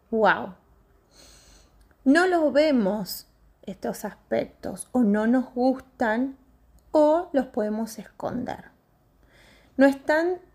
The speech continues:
dentro de nuestro alcance de conciencia. Y existen muchas causas por las cuales los aspectos pueden estar en sombra, que yo lo llamo lo que no queremos ver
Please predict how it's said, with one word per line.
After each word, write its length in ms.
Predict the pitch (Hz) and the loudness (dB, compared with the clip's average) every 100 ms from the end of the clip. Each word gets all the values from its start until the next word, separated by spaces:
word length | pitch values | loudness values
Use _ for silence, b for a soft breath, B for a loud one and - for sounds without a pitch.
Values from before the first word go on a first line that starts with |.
| _ _ - | _ _ -4
dentro 640 | 233 269 294 302 320 311 | 0 0 0 -2 0 0
de 100 | 240 | 0
nuestro 580 | 214 185 - 226 208 - | -4 -8 -8 -2 -2 -2
alcance 680 | 214 220 214 247 269 285 - | -4 -6 -4 -2 -2 -4 -4
de 160 | 247 214 | -4 -4
conciencia. 1000 | 208 208 208 262 196 196 - - - 185 _ _ _ _ _ _ B B B B B | -6 -6 -4 -4 -2 -6 -10 -14 -16 -18 _ _ _ _ _ _ B B B B B
Y 100 | 254 | 0
existen 720 | 254 262 320 302 - 330 320 - | 2 0 -4 -2 0 0 -2 -6
muchas 460 | 254 285 294 - 285 - | 0 0 0 -4 -6 -2
causas 560 | 285 269 240 - 262 269 | 0 0 -2 -4 -4 -4
por 180 | - | -8
las 160 | 202 185 | -10 -12
cuales 500 | - 220 226 240 226 - | -4 0 0 -2 -6 -6
los 300 | 220 185 208 | -8 -8 -14
aspectos 1000 | 196 _ 262 240 - - 220 269 - _ _ _ - _ _ _ _ _ | -16 _ -2 -2 -4 -2 -2 -4 -10 _ _ _ -20 _ _ _ _ _
pueden 360 | 254 240 247 220 | 2 2 0 -4
estar 480 | 185 - 208 - - | -6 0 0 0 -6
en 200 | 214 208 | -8 -8
sombra, 600 | - - 233 220 214 196 _ _ _ _ - | -8 -8 -8 -10 -12 -18 _ _ _ _ -10
que 100 | 226 | -10
yo 160 | 277 | -6
lo 80 | 285 | -8
llamo 300 | - 269 269 | -2 0 0
lo 140 | 233 | 0
que 80 | 226 | -4
no 140 | 220 226 | -8 -4
queremos 400 | 262 247 247 - | -2 -2 -2 -4
ver 260 | 190 185 | -6 -8